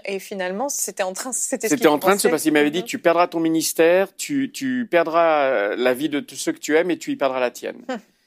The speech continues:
Speaker 2: Et en fait, euh, il a eu presque raison, euh, sur tous les tableaux de ce qu'il m'avait, euh, menti, de ce qu'il
Speaker 1: Mhm.
Speaker 2: m'avait dit. Et, euh, à la fin du compte, comme tu l'as dit, euh, il a eu tort sur tout.
Speaker 1: Amen.
Speaker 2: Mais, euh, mais vraiment, j'ai cru qu'il allait avoir raison, c-, c-,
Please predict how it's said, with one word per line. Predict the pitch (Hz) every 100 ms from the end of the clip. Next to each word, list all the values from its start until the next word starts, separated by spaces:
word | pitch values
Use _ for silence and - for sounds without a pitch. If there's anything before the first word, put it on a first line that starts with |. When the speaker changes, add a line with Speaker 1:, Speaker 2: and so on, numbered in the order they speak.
| _ _ _
Speaker 2:
Et | 135
en | 135 127
fait, | 196 202 -
euh, | 139 120 120
il | 139 139
a | 143
eu | 156 165
presque | - 208 208 -
raison, | 165 147 135 143 156 180 -
euh, | 120 117
sur | 120 139
tous | - 240 214
les | 180
tableaux | 170 143 139 147
de | 147
ce | 127 -
qu'il | 143 131
m'avait, | 123 123 131
euh, | 127 113
menti, | 120 117 214 -
de | 233 240
ce | 247
qu'il | 240
Speaker 1:
Mhm. | 240
Speaker 2:
m'avait | 117
dit. | 107 - - - - _ -
Et, | 131 131
euh, | 120
à | - 113
la | 117
fin | - 170
du | 156 139
compte, | - 190 170
comme | 139 123
tu | -
l'as | 117
dit, | 110 160 160 -
euh, | 107 104 107 107
il | 123 123
a |
eu | 123
tort | - 156
sur | - 120
tout. | - 214 320 -
Speaker 1:
Amen. | 220 196 214 170 190
Speaker 2:
Mais, | 147 156 165 175
euh, | 143 135 131 127
mais | 139 143
vraiment, | 131 151 180
j'ai | 156 143
cru | - 185
qu'il | 151
allait | 135 139
avoir | 139 139
raison, | 135 127 147 160 151
c-, | - - 135
c-, | -